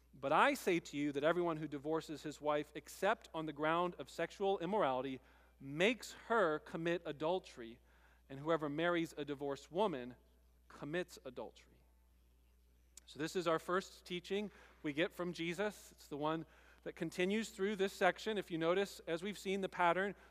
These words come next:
"You have heard that it was said, 'You shall not murder.'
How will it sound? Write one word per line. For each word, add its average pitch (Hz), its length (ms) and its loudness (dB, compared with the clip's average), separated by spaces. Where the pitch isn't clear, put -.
"You 151 160 4
have 180 120 2
heard 185 200 0
that 190 120 2
it 196 60 4
was 190 120 2
said, 185 420 8
'You 175 120 -6
shall 180 220 2
not 185 200 4
murder.' 170 460 4